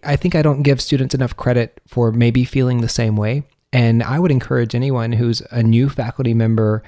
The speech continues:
or a new faculty member at a school, maybe you've taught for a long time, but you've changed to a new university, eh, to remember that students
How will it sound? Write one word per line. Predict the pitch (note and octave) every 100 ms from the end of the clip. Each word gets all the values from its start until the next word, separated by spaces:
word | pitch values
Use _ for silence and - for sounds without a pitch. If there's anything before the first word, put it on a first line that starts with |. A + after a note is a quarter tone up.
| _ _ -
or | D3+ C#3+ C3+ - -
a | B2 A2+ G#2+ -
new | B2+ C#3
faculty | - B2+ - A#2+
member | A#2+ A#2
at | A2
a | G#2
school, | - C3+
maybe | G#2+ A2+
you've | G#2+
taught | - A#2
for | -
a | A2
long | G#2+
time, | G2+ B2
but | G#2
you've | A2 -
changed | - B2 A#2+ -
to | A#2
a |
new | A2 A#2
university, | A#2 A2+ G#2+ A#2+ C3 C3 A2+ A#2 - - - -
eh, | C3+ A#2+ - - - -
to | D3+
remember | C3 C3 C#3 E3 F#3
that | C#3+ A#2
students | - - C#3+ D3+ B2+ -